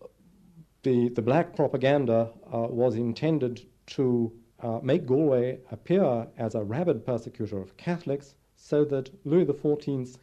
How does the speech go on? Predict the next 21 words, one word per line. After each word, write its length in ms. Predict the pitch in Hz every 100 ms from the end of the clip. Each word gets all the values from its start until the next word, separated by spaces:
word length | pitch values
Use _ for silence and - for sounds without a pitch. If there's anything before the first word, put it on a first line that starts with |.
| -
Catholic 400 | - 185 135 123
allies, 580 | 196 151 92 110 - _ -
and 120 | 113
we 60 |
must, 260 | 120 127 - - _ _ _ -
uh, 100 | 107
remember 540 | 110 110 165 185 98 104 - _ _
that 140 | 135 -
Catholic 400 | 147 185 - 113
Europe, 500 | 113 175 208 - - _ _ _ _ -
uh, 200 | 101 101 104
the 140 | 110
Emperor 460 | 131 147 143 139 139
and 120 | 101 101
the 60 |
Spaniards, 680 | - - 147 156 113 110 - _ _ _ -
uh, 200 | 113 110
supported 760 | - 147 - 180 247 117 92 - _
Louis 300 | 117 117 104
the 100 | 98
fourteenth 600 | 104 127 110 110 92 98